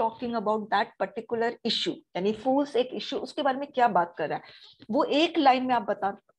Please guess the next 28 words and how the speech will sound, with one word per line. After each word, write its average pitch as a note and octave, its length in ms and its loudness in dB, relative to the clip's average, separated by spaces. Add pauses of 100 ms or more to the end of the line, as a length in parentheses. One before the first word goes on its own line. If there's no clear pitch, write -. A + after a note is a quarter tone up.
मतलब, C#4 200 2 (280)
अगर A3+ 220 4
आप C#4+ 120 6
बोलते B3 260 0
हैं, B3+ 200 0
"Yes, B3+ 100 -12
I A#3 180 2
have C#4 140 2
understood B3+ 480 -4
the B3+ 120 -8 (100)
core A#3 220 0
essence A#3 260 -12
of A3+ 80 -10
the - 160 -8
passage", F#3 320 -2 (300)
तो A#3 80 4
मुझे A#3+ 220 4
आपको B3+ 280 4
एक E4 340 2
लाइन B3 200 6
में A#3 120 -2
बताना G3 360 0
पड़ेगा F#3 380 -2
कि B3 180 -8
कोर A3 320 6
essence G3 540 -4
क्या E3+ 140 -2
है, E3+ 220 -6